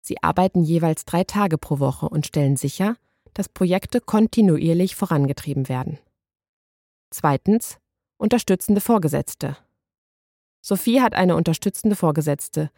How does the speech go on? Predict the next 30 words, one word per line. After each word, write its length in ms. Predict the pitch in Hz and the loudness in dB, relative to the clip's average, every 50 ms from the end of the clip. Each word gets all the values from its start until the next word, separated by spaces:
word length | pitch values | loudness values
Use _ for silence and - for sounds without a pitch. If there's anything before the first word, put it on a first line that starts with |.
| - - _ _ - | -20 -20 _ _ -6
die 80 | 175 | -2
ihre 180 | - 165 165 160 | -2 0 -2 -2
Teilzeitführung 800 | - - 190 190 196 - - 208 - - - 202 196 185 180 170 | 0 0 0 0 0 0 -2 -4 -4 -2 0 0 0 2 2 0
schätzt 480 | - - - 208 220 - - - - - _ | 0 0 -2 -4 -4 -4 -8 -14 -16 -4 _
und 100 | 185 185 | 0 2
sie 140 | 170 190 180 | 2 2 2
in 80 | 180 | 2
ihrer 200 | 180 175 - 160 | 2 2 0 0
beruflichen 560 | 147 156 151 170 190 - - 226 226 - 214 | 0 2 0 0 0 -2 -2 -2 -2 0 2
Entwicklung 460 | 190 170 160 - 147 - - - 175 175 | 2 0 0 -2 -4 -4 -2 -2 -2 -2
fördert. 560 | - - 151 131 123 - - - - - - _ _ _ _ _ _ _ _ _ _ _ _ _ _ _ _ _ _ _ _ _ _ | -2 -2 0 0 0 -2 -4 -8 -12 -18 -20 _ _ _ _ _ _ _ _ _ _ _ _ _ _ _ _ _ _ _ _ _ _
Regelmäßige 640 | - 185 180 190 180 165 160 170 - 165 156 - 135 | -2 0 2 4 4 4 4 4 2 -2 -4 -4 -4
Gespräche 540 | - 139 - - - 202 196 226 - - 170 | -4 -6 -6 -4 -2 0 0 2 0 0 0
und 100 | 147 151 | -2 -2
Feedback 460 | - - 190 - _ 208 202 - - | -2 -2 -4 -2 _ -4 -4 -4 -2
helfen, 480 | - 170 160 170 - - 208 208 208 - _ | 0 2 2 2 2 2 0 0 0 -2 _
die 120 | - 208 202 | -2 -4 -2
Zusammenarbeit 640 | - 240 214 202 175 151 139 139 131 127 123 - | 0 0 2 2 2 2 2 2 0 -2 -4 -4
zu 120 | - - 147 | -6 -8 -10
stärken. 440 | - - 131 123 120 - 165 151 - _ _ _ _ _ _ _ _ _ _ _ _ _ _ _ _ _ _ _ _ _ _ _ _ _ _ | -6 -6 -6 -6 -6 -6 -10 -12 -12 _ _ _ _ _ _ _ _ _ _ _ _ _ _ _ _ _ _ _ _ _ _ _ _ _ _
Drittens, 600 | - - - 156 - - 180 220 269 - - - - _ _ _ _ | -8 -4 -4 -2 0 2 2 2 2 0 -4 -10 -16 _ _ _ _
externe 500 | - 208 - - - - 196 175 180 175 170 | -8 -8 -8 -8 -4 0 2 2 4 2 2
Unterstützung. 680 | 185 202 202 - - - 185 - - - 143 135 135 - _ _ _ _ _ _ _ _ _ _ _ _ _ _ _ _ _ _ _ _ | 2 0 -2 -2 -2 -4 -4 -4 -4 -6 -6 -6 -6 -10 _ _ _ _ _ _ _ _ _ _ _ _ _ _ _ _ _ _ _ _
Das 140 | - 214 196 | -8 -8 -4
Unternehmen 600 | - - 202 - 220 208 202 208 233 254 262 247 | -2 -2 0 2 4 4 6 6 6 6 6 4
bietet 300 | - 196 196 - 196 - | 4 2 0 0 0 0
eine 240 | - 165 156 160 - | 0 2 2 2 0
externe 480 | - - - - - 196 185 190 190 190 | -2 -4 -6 -4 -2 0 2 2 2 0
Kinderbetreuungsunterstützung 1400 | - - - 190 175 143 - - - - 156 143 139 135 - 160 139 - 139 - - 151 - - - 139 139 | 0 0 2 2 2 0 -2 -4 -6 -4 -2 -2 -2 -2 -2 -4 -4 -4 -6 -4 -4 -6 -6 -6 -6 -6 -4
an, 180 | 139 135 143 | -4 -4 -6